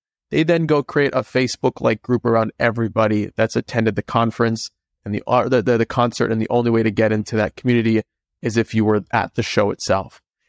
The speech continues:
And then forget token, forget price up, price down, floor price, like, forget all that stuff.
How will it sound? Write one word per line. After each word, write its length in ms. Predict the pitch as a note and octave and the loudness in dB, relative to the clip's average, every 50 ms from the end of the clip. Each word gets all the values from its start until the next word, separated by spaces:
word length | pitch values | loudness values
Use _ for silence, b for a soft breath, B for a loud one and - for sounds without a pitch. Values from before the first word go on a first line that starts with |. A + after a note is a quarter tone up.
| _ _ _ | _ _ _
And 180 | C#3 C3+ C3+ D3 | -2 0 2 2
then 260 | D#3 D#3 D3+ C#3+ - - _ _ _ _ _ _ | 2 2 0 -2 -4 -8 _ _ _ _ _ _
forget 320 | _ - D3 C3 A3+ G#3+ - | _ -2 0 0 0 -2 0
token, 580 | - E3 E3 E3 - E3 D#3 D3 D3 D3 C#3+ - _ | 2 2 2 2 2 0 0 2 0 -2 -6 -8 _
forget 360 | _ - C3 B2+ D3+ - - - | _ -6 -2 -2 -2 -2 -4 -2
price 300 | - D3 C#3 B2+ - - | -2 0 0 0 -2 -2
up, 240 | - C3+ B2 - - | 0 0 0 0 -2
price 300 | - - C3 B2+ - - | -2 -2 -2 -2 -2 -2
down, 360 | - C3 A#2+ A#2+ A#2+ A#2+ A2+ | -2 0 2 2 0 -2 -2
floor 280 | - - - C#3+ C3+ C3 | -8 -4 0 0 0 0
price, 260 | - - B2+ A#2+ - | 2 0 -2 0 0
like, 120 | A#2+ A#2+ - | -2 -2 0
forget 180 | B2+ C3 C#3 | -2 0 2
all 100 | C#3+ C#3 | 2 2
that 140 | D3 D3+ - | 2 0 -2
stuff. 320 | - - B2+ A#2 A2+ - | 0 0 0 0 0 -4